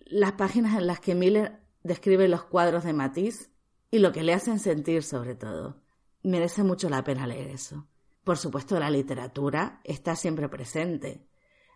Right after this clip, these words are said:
A veces de forma satírica, como en el caso de esa obra maestra que algún día escribirá Van Norden y que nunca va a existir, pero también hablando en serio. Por ejemplo, compara la creación literaria con la gestación.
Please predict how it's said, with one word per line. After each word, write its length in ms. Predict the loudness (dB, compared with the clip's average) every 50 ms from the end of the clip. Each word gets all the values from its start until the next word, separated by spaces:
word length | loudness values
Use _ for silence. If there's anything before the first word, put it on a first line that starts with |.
| _ -2
A 120 | 0 2
veces 360 | 2 2 2 2 2 2 2 0
de 180 | -2 0 0 0
forma 420 | 0 0 0 2 2 2 4 2 2
satírica, 800 | 0 -2 -2 0 2 2 4 4 2 2 2 0 0 0 -2 -8 -4
como 200 | -2 0 0 2
en 80 | 2 2
el 160 | 2 0 0
caso 260 | -2 -6 -2 0 0
de 60 | 0
esa 400 | 0 0 -2 -4 -4 -4 -8 _ _ _ _ _ _ 0
obra 280 | 2 4 4 4 4 2
maestra 580 | 2 2 2 2 0 -2 -4 -4 -2 -2 -2
que 140 | -2 -2 0
algún 320 | 0 0 2 2 2 2 4
día 140 | 2 2
escribirá 480 | 0 0 0 0 2 2 2 0 -2 -2 -2
Van 240 | -4 -4 -2 0 0
Norden 540 | 2 2 2 2 0 0 0 -2 -2 -4 -8 _ _ _ _ -10
y 120 | -10 -6
que 120 | -6 -4
nunca 280 | -4 -4 -6 -6 -6 -6
va 80 | -8 -10
a 20 |
existir, 600 | -10 -12 -14 -14 -12 -4 -2 -2 -2 -2 -4 -8 _ -20 -20 -20 _ _ _ _ _
pero 220 | 4 6 8 8 6
también 760 | 4 0 0 0 2 2 2 2 0 0 0 -2 -2 -4 -4
hablando 400 | -6 -4 -2 0 0 0 0 0
en 80 | -2 -2
serio. 500 | -2 -2 -2 0 0 -2 -4 -4 -6 -12 _ _ -20 -20 _ -8
Por 120 | -6 -6
ejemplo, 540 | -6 -2 -2 -2 2 2 2 2 2 0 -2
compara 400 | -4 -4 -2 -2 -2 -2 0 2
la 140 | 0 0 0
creación 440 | -2 -4 -4 -4 -4 -4 -4 -2 -2
literaria 540 | -2 -2 -2 -2 0 2 2 2 0 0
con 160 | 0 0 0 0
la 80 | -2
gestación. 880 | -4 -6 -10 -10 -8 -10 -12 -12 -10 -10 -8 -8 -8 -8 -10 -12 -14